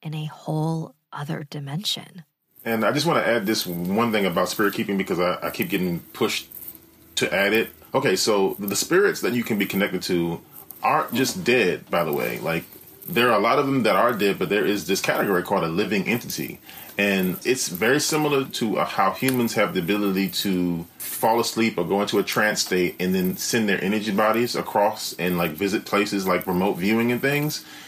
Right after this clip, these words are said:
Speaker 2: Living entities are beings that are out there on different realms and in some cases different planets, and they're not dead. They just enjoy being able to kinda insert themselves and be invited, I should say,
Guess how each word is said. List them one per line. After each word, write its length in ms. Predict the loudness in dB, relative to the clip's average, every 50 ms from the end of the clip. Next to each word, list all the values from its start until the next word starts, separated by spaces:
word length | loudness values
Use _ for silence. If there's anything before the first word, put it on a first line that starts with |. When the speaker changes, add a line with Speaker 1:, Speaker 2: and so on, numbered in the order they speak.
| -20 -20 -20 -8 0
Speaker 2:
Living 340 | 0 2 2 2 0 0
entities 520 | 0 0 -2 -2 2 2 2 2 2 0 0
are 140 | 0 0 2
beings 400 | 2 0 2 2 2 0 0 0
that 140 | 0 2
are 160 | 2 2 2 2
out 280 | 2 2 0 0 0
there 400 | 2 4 6 6 4 4 2 0 0
on 140 | 0 0
different 300 | 0 0 0 -2 -2 0
realms 380 | 0 2 2 2 2 0 -2 -2
and 140 | -2 -2 0
in 80 | -2
some 220 | -2 -2 -2 -2 0
cases 340 | 0 0 0 0 -2 -8 -4
different 440 | -2 -2 -2 0 -2 -4 -4 -4
planets, 580 | -4 -2 0 2 2 2 0 -2 -4 -8 -10 -8
and 220 | -4 -2 0 0
they're 100 | 2 2
not 340 | 2 2 4 2 2 0 0
dead. 400 | 2 2 4 4 4 2 0 -4 -10 -18 -18 -20 -20 -18 -10
They 180 | -2 -2 0 0
just 240 | 0 0 -2 0
enjoy 420 | -2 -2 -2 0 2 2 4 2 2
being 260 | 2 0 2 2 2
able 260 | 2 2 2 0 -2
to 160 | -2 -2 -4
kinda 320 | -2 0 0 0 0 -2 -4 -8 -14 -20 -20 -16 -8 -6
insert 400 | -6 -4 -2 2 2 2 2 2
themselves 560 | -2 -2 0 2 2 2 4 4 2 0 0
and 140 | -2 0 2
be 120 | 2 2
invited, 440 | 2 2 2 2 2 2 2 2 0
I 80 | -2 -2
should 160 | -2 -2 -4
say, 380 | -2 -2 -2 0 0 -2 -4